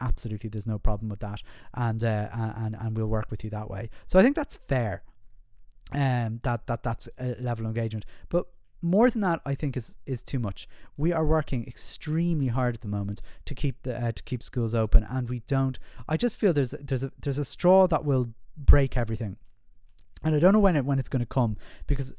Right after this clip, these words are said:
it, it should have come ages ago, but it hasn't. And, and I'm just waiting for, I call it the water charge moment.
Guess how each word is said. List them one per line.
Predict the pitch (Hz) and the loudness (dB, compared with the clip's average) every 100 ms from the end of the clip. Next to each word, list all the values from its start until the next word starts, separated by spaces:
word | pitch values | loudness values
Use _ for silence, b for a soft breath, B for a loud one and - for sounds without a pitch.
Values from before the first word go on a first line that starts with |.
| - | -6
it, | 147 | -4
it | 139 156 | -2 -2
should | - 202 | 2 2
have | |
come | - 160 | 6 6
ages | 143 131 110 | 6 0 -4
ago, | 104 101 | -4 -2
but | 98 117 | 0 0
it | |
hasn't. | 107 143 - 95 - B B B - - | 2 0 0 -6 -8 B B B -16 -2
And, | 151 143 | -2 0
and | 151 | 0
I'm | 156 | 0
just | 208 - | 0 4
waiting | 160 156 135 113 113 - | 2 4 0 -4 -8 -12
for, | - - 156 | -6 -4 -2
I | 165 | -4
call | - 175 | 2 0
it | 143 | 2
the | |
water | 131 135 151 160 | 0 2 2 0
charge | - 156 143 | 0 -2 0
moment. | 147 170 185 | 0 0 -2